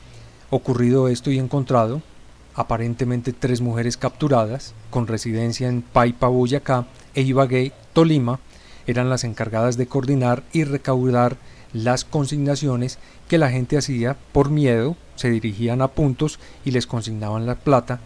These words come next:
para que no le pasara nada a esos ciudadanos que fueron extorsionados. Escuchemos a la coronel Liliana Andrea Jiménez Falla, comandante de la Policía Caldas, que nos cuenta ampliamente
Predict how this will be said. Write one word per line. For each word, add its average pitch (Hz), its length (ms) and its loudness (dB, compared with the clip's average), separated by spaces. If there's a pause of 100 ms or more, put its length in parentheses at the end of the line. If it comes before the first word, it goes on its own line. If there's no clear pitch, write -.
(160)
para 117 160 -2
que - 160 -10
no 110 80 -2
le 117 100 -2
pasara 110 400 -6
nada 110 380 -2 (1120)
a 117 140 -8
esos 120 220 -4
ciudadanos 127 580 2 (320)
que 120 120 2
fueron 117 440 0
extorsionados. 127 1120 -4 (300)
Escuchemos 143 500 0
a 113 60 -2
la 107 100 -4
coronel 120 340 -2
Liliana 123 360 0
Andrea 120 240 -2
Jiménez 120 340 -2
Falla, 123 320 0 (320)
comandante 123 640 0 (100)
de 139 180 0
la 156 80 0
Policía 123 420 -4
Caldas, 117 400 -2 (320)
que 113 100 -4
nos 107 160 -4
cuenta 120 420 -2
ampliamente 127 840 -2